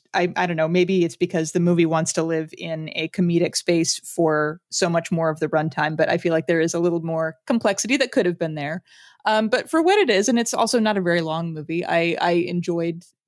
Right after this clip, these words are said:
the performance elements of it. Kind of, I, I enjoyed them a lot.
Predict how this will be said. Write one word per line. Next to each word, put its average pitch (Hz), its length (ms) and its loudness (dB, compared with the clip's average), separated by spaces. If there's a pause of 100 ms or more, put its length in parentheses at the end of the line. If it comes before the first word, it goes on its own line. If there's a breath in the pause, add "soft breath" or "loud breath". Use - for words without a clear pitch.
(100)
the 175 100 2
performance 180 560 0
elements 180 400 0
of 175 140 0
it. 180 240 0
Kind 185 180 -2
of, 175 180 -6 (200)
I, 185 180 0
I 185 80 -2
enjoyed 214 280 0
them 233 100 0
a 214 40 2
lot. 285 300 -2